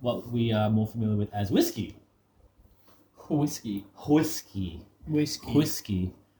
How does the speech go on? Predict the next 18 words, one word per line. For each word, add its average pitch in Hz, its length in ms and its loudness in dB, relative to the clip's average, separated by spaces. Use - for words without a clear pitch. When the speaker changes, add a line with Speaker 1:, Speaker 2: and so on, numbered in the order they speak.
Speaker 1:
Um, 120 1200 4
and 170 320 8
anyway, 156 420 8
so 156 800 8
it - 100 0
became 165 340 4
a 127 80 2
London 131 420 6
drink 104 420 0
because 117 420 0
a 107 80 -8
lot 117 160 2
of 117 80 4
the 107 60 4
Dutch - 460 -4
and 117 160 4
Belgian, 120 600 6
uh, 107 280 4